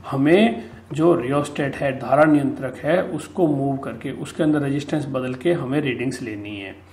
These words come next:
ओके, पहले उसको अगर जब minimum पे रखेंगे तो हमारे वोल्ट मीटर और meter की reading maximum आएगी।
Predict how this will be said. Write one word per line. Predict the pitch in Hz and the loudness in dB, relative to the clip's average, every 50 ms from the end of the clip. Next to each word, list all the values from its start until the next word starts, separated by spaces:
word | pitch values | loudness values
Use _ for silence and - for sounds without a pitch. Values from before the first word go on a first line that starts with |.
| - - - - | -20 -20 -14 -12
ओके, | 139 - 214 202 208 208 - - - - - - | -4 0 0 0 0 0 -4 -10 -14 -12 -4 0
पहले | 135 151 180 | 2 4 4
उसको | 180 180 185 196 | 4 4 4 4
अगर | 180 185 180 | 4 4 4
जब | 170 175 175 | 4 4 4
minimum | 165 151 165 185 196 190 175 | 6 6 6 6 4 4 2
पे | 175 | 2
रखेंगे | 156 - - - 151 147 147 156 180 202 | 0 0 0 0 2 2 4 4 4 2
तो | 196 - - | 0 -2 -4
हमारे | 147 143 139 139 | -2 -2 -2 -2
वोल्ट | 135 131 135 139 143 | -2 0 0 0 0
मीटर | 147 151 143 135 143 | 0 0 0 0 0
और | 139 139 135 | -2 -2 0
meter | 131 131 127 127 135 | 0 -2 -2 -2 -6
की | 131 139 135 | -6 -6 -8
reading | 123 123 131 165 180 156 | -6 -4 -2 -2 0 0
maximum | 131 117 123 131 135 139 135 131 127 | 0 -2 -4 -6 -4 -2 -2 -2 -2
आएगी। | 107 98 98 104 113 123 123 117 | -4 -6 -8 -10 -10 -10 -10 -10